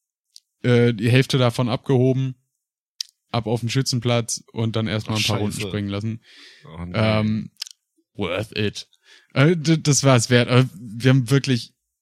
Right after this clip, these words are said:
Speaker 1: hart eskalativ, äh, gefeiert und gesoffen, vor allem, weil mein Bruder in dem Jahr, äh, Schützenkönig war, äh, Jungschützenkönig.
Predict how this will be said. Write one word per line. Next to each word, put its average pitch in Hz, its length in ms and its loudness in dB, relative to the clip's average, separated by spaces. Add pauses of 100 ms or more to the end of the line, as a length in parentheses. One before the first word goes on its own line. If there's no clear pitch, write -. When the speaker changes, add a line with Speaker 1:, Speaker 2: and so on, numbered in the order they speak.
(160)
Speaker 1:
hart 139 320 0
eskalativ, 131 760 -2
äh, 113 200 -2
gefeiert 123 460 0
und 107 140 -4
gesoffen, 123 320 0
vor 120 100 0
allem, 120 160 0
weil 127 80 2
mein 123 200 2
Bruder 135 300 0
in 120 100 0
dem 120 180 0
Jahr, 117 400 0
äh, 110 260 0
Schützenkönig 135 680 -2
war, 131 220 -2 (300)
äh, 113 60 0
Jungschützenkönig. 120 1040 0